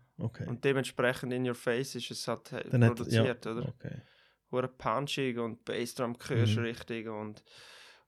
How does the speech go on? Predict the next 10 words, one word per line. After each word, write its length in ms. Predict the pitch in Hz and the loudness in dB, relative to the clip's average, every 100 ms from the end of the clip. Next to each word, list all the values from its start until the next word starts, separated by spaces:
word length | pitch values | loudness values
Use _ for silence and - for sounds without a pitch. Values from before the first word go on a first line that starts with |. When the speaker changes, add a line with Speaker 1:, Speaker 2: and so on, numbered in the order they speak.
| - | -8
Speaker 2:
und, 380 | 113 117 113 | -4 -4 -4
äh, 480 | 113 - - - - - - - | -2 -2 -2 -4 -6 -10 -16 -10
komprimiert 1000 | - 143 113 - 143 143 147 151 147 - | -8 -6 -6 -2 0 2 4 4 4 2
und 80 | 131 | 4
Speaker 1:
So 120 | 120 | 8
mega 200 | 120 117 | 8 8
Speaker 2:
weißt 160 | - - | 6 4
du, 20 | |
Speaker 1:
clean 380 | 120 117 117 113 | 6 8 8 4
auch. 240 | 107 113 | 2 -2